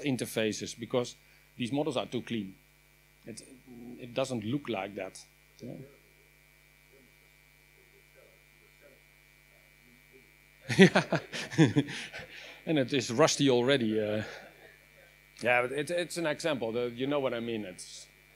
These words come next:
but the, the technology that you have, uh, uh, makes it possible to,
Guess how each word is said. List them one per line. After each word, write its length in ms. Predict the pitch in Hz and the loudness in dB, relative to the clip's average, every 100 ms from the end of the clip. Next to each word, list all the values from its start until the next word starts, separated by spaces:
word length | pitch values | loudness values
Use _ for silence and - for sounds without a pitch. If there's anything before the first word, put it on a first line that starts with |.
| - - | -14 -8
but 100 | 123 | -4
the, 120 | 156 | -2
the 160 | 131 131 | 0 0
technology 520 | 151 127 151 156 139 | 0 2 2 2 0
that 220 | 113 107 | 0 0
you 120 | 113 | 0
have, 180 | 104 104 - - - - | 0 -2 -4 -20 -18 -10
uh, 60 | |
uh, 540 | 107 107 107 110 - 110 | -8 -4 -6 -8 -12 -12
makes 340 | 113 123 120 | -6 -6 -4
it 140 | 113 - | -8 -2
possible 380 | 143 127 113 | -2 0 -2
to, 280 | 107 117 107 | -2 -4 -6